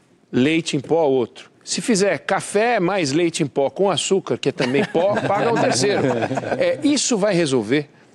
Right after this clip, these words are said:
quando a gente fizer, ao final dessa reforma. Vamos lá, passou, todo mundo ficou feliz, passou na Câmara, no Senado e tal, a gente estoura champanhe.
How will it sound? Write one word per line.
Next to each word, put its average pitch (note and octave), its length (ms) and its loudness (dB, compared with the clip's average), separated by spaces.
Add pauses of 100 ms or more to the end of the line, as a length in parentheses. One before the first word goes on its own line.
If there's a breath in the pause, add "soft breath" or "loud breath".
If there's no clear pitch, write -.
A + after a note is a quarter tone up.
(100)
quando E3+ 160 0
a F#3 40 4
gente F3+ 180 0
fizer, D#3 360 0
ao G3 120 0
final F#3 500 0
dessa A2+ 500 0
reforma. G#2+ 720 -2 (380 soft breath)
Vamos A3 160 -2
lá, G3 140 0
passou, D3+ 500 0
todo A2+ 240 -4
mundo A#2+ 240 -2
ficou - 220 -4
feliz, A#2+ 420 -2
passou - 260 -6
na B2 80 -4
Câmara, B2 260 -2
no G#2 40 -6
Senado A#2+ 380 -4
e - 20 -20
tal, D3+ 140 0
a C3+ 40 -2
gente A#2+ 140 -6
estoura B2+ 220 0
champanhe. C3 360 -4